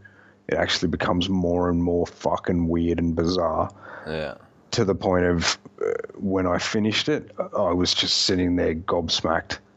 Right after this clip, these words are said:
Speaker 1: at how fucking bizarre it had gotten. Um, and there's not too many games that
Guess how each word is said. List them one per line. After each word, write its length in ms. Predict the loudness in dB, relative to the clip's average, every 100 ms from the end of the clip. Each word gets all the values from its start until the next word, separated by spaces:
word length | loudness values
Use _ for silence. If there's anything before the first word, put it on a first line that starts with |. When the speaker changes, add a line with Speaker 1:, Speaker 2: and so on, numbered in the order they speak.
| -6
Speaker 1:
at 100 | -2 0
how 180 | 2 0
fucking 540 | -2 -2 0 0 2
bizarre 520 | 2 2 2 2 2
it 40 | 2
had 140 | 2
gotten. 360 | 0 0 -2 -4 -12 -18 -20 -20 -20 -20 -20 _ _
Um, 560 | -2 0 2 2 0 -2 -8 -20 -20 -18 -8 -4
and 120 | -2
there's 160 | -2 0
not 180 | -2 -2
too 160 | 0
many 240 | 0 0 0
games 400 | 2 2 0 0
that 140 | -4